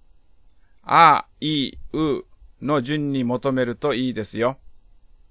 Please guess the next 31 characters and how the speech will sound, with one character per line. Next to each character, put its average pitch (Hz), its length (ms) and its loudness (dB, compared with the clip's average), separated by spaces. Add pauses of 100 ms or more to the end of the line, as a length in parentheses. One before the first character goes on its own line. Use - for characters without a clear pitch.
(1080)
求 165 320 4
め 208 140 4
た 190 200 4
角 175 340 -4
は 160 260 6
図 139 200 -4
に 190 220 -2
書 135 120 -4
き 139 120 -14
込 139 200 0
ん 131 120 -2
で 123 140 0
か 139 160 2
ら、 151 260 4 (220)
次 175 300 -4
の 160 160 2
角 135 460 2
を 135 60 4
考 135 440 0
え 131 160 4
る 127 120 -4
よ 127 200 0
う 123 40 -2
に 143 120 -2
し 127 140 -4
ま 113 100 -2
し - 100 -6
ょ 90 120 -2
う。 - 80 -16 (1080)
角、 170 500 0 (300)
あ、 156 400 8